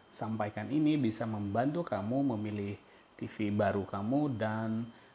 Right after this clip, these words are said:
silakan di-subscribe, di-share, dan komen jika ada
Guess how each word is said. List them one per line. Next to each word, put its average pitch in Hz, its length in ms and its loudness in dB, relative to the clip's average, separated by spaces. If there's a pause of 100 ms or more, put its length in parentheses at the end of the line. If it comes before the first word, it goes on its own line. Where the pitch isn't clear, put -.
silakan 135 840 2
di-subscribe, 151 1120 0
di-share, 120 800 -2 (540)
dan 104 420 -4
komen 143 640 0
jika 98 400 -6
ada 127 400 4